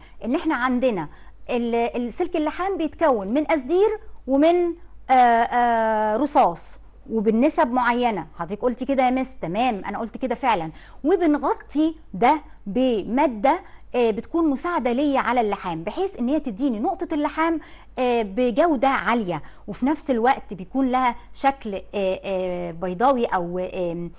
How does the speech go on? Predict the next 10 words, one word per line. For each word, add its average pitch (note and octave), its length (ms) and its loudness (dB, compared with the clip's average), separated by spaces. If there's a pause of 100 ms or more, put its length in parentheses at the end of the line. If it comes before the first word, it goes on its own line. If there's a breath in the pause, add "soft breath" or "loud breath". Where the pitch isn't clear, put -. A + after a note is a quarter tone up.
(240 loud breath)
يعني F3 540 -4 (840)
مدور A3+ 460 2
كده، C4 260 0
يكون، C4 460 0 (280 loud breath)
آه، G3+ 100 -4
شكل C#4+ 400 -4
ال-، F#3+ 320 -6
ال-، F#3 920 -4
نقطة B3+ 260 -4 (100)
اللحام D#4+ 540 0